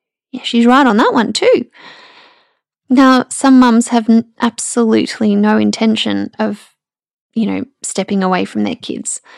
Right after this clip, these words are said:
And, you know, for me, I, intellectually, I know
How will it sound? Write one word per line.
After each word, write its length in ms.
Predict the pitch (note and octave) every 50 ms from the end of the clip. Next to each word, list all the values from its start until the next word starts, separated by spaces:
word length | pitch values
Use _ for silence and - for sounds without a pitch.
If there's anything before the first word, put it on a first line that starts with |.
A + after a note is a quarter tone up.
| - - - _ _ _ _ _ _ _ _ _ _ _ _ _ _ _ _ _ _ _ _ _ _ _ _ _ _ _ _ _ _ _ _ _ _ _ _ _ _ _
And, 420 | - A3+ A#3 A3 G#3+ G#3 G#3 G3+ - - - - - - - - - _ _ _ _ _ _
you 140 | - A3+ G#3
know, 180 | F#3+ F#3 F#3+
for 160 | - - A3+
me, 640 | G#3+ G#3 G#3+ A3+ A#3+ A#3 F#3+ F3+ F3+ G3 A3 - _ _ -
I, 540 | G3+ G#3 G3 G3 G3 G3 G3 G3 G3 - - _ _ _ _ _
intellectually, 760 | D4+ D#4+ D4+ D4+ - G#3 E3+ G#3 G3 - - - F#3 F3 C#3+
I 100 | D#3+ F3+
know 500 | F#3 G3 G3+ G3+ F#3 E3 E3 E3+ -